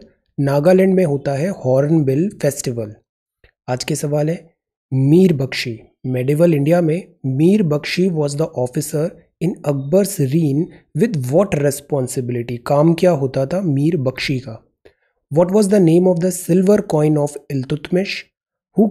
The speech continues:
created the political ideology of niyamat ए khudai?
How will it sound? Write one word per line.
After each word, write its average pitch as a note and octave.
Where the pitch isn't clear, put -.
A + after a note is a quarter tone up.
created F#3+
the F3+
political D3+
ideology C3+
of D#3
niyamat D#3
ए E3
khudai? C#3